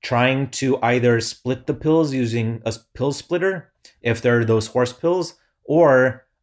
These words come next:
um, not using big pills at all,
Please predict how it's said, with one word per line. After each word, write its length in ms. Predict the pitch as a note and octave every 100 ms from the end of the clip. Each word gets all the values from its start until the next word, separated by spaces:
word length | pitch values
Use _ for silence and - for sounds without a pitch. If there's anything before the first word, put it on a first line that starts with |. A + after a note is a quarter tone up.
| B2
um, 500 | A#2 A2+ A2+ A#2+ A#2
not 260 | A#2+ C#3
using 580 | B2+ B2 A#2 A#2 A2+ G#2 - _ A2
big 220 | A#2 G#2
pills 320 | - A#2 G#2+
at 80 | G#2
all, 340 | A#2+ A2+ F#2